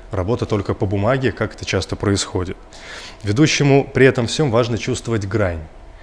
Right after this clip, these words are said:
С одной стороны, самому участвовать в беседе, но с другой стороны, не, м, доминировать во встрече,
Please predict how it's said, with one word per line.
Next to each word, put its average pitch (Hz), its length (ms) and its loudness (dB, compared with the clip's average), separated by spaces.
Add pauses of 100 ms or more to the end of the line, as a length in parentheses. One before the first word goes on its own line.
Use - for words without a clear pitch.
(240)
С - 100 -4
одной 120 240 4
стороны, 101 580 2
самому 110 480 2
участвовать 101 540 -2
в 120 60 -6
беседе, 160 500 -6 (460)
но 143 160 4
с 127 40 2
другой 127 240 2
стороны, 117 540 2
не, 120 400 0 (440)
м, 101 420 0
доминировать 117 640 2
во 90 120 0
встрече, - 600 -6